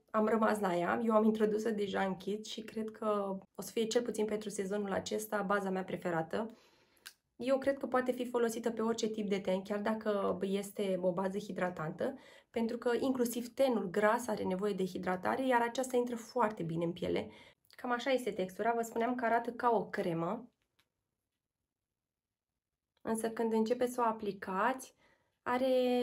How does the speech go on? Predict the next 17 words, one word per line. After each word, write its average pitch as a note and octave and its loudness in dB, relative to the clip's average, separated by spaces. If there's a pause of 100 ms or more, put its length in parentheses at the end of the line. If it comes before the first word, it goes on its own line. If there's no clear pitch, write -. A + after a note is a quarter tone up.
(140)
niște A#3+ -2
particule B3 0
foarte, A3+ 2
foarte G#3+ -2
fine G3+ -2
și B3 -2
oferă A#3+ 0
luminozitate. G#3+ 0 (4000)
Am A#3 -4
luat A#3 0
o G#3+ -2
pompiță. F#3+ -6 (380)
Dacă G#3+ -4
este A3+ 0
nevoie, G#3+ 0
mai G3+ -2
aplic. G3+ -4